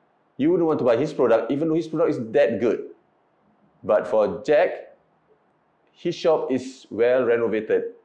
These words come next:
beautiful with fragrance, and it's, it's keep his, um, clients or customers at ease purchasing the product. So that's where it comes.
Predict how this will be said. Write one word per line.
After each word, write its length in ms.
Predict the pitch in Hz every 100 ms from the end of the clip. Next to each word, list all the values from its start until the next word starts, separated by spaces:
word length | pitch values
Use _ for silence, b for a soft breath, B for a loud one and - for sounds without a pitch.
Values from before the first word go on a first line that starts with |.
| - 92
beautiful 680 | - 123 131 131 120 127 113
with 160 | 107 92
fragrance, 720 | - - 120 113 113 110 104 - _ -
and 340 | 98 98 98 -
it's, 380 | 110 107 - _ _ _ _ _ _ _ _ _ _ -
it's 220 | 127 127
keep 320 | - 156 151
his, 300 | 127 123 -
um, 500 | 120 110 104 - - - _ _ _
clients 580 | - 139 107 135 151 - _ -
or 160 | 104
customers 640 | - 143 - 147 147 165 - -
at 180 | 123
ease 360 | 151 101 - - -
purchasing 580 | 120 - 117 127 120 104
the 100 | 127
product. 480 | 117 98 85 - - _ _ _ _ _ _ _ _ _ _ _
So 640 | _ - 117 104 123 - - _ _ _ _ _ _ _ _ -
that's 240 | 123 135 135
where 100 | 131
it 140 | 127
comes. 420 | 190 110 - -